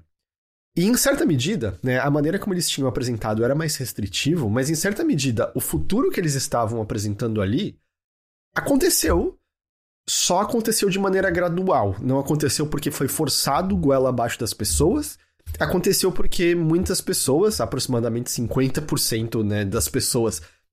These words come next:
que compram triplo As e coisa do tipo, preferem a comodidade de comprar digitalmente de seus jogos e terem ele atrelado às suas contas, frequentemente tendo que tá online pra jogar e, e et cetera, et cetera.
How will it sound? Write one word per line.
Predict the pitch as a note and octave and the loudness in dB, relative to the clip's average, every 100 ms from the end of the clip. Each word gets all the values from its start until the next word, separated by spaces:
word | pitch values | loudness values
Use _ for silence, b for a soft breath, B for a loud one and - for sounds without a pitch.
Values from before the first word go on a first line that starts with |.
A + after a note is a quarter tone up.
| - | -8
que | - | -4
compram | - A#2 B2 | -2 0 -2
triplo | A2+ A#2+ F2+ F2 | -2 -2 2 2
As | A#2 C3 A#2 | 2 0 -2
e | |
coisa | A2 G#2+ G#2+ | -4 -4 -2
do | D#3 | -2
tipo, | - D#3 D#3 G2 B B B - | -2 -2 -2 -8 B B B -2
preferem | G#3+ A3+ - F#3+ F3+ F#3+ F#3 | 0 0 0 0 2 0 -2
a | |
comodidade | F3 - G#3+ A3 A3 F#3+ F3 C#3 D3+ D3 D3+ | -6 0 2 4 2 0 2 2 2 0 -4
de | D3 | -2
comprar | D3+ C3 C#3 | -2 0 0
digitalmente | C3 D3 D3 D#3 D#3+ B2 C3 - | -2 -4 -4 0 0 2 0 -2
de | C3 | -6
seus | - D3 C#3 | -2 0 2
jogos | B2+ B2+ C#3+ D#3 | 2 2 2 -2
e | F3+ | -4
terem | - C#3 C3+ C#3+ E3 b b _ | 0 2 2 2 -4 b b _
ele | D3 D3 | 2 4
atrelado | D3 D3 F3 B2+ C3+ C#3+ | 2 0 0 2 2 2
às | |
suas | - E3+ D#3+ | 0 0 0
contas, | - C3+ E3 F3 D#3+ | 0 2 2 0 -2
frequentemente | D#3 D3 C#3+ - B2+ B2 | -2 -2 -2 0 -2 -2
tendo | C#3 B2+ | -2 -2
que | - | -2
tá | C#3 | -2
online | C#3 D3 A#2+ C3 | 0 0 0 -2
pra | - C#3 | -4 -4
jogar | E4+ B3+ D3 F3+ E3 C3+ A#2+ | 0 2 2 2 0 2 0
e, | A#2 - | -2 -2
e | B2 | -2
et | A2+ | -2
cetera, | A#2+ A2+ C3+ | -2 0 -2
et | |
cetera. | - G#2+ - | -2 -4 -6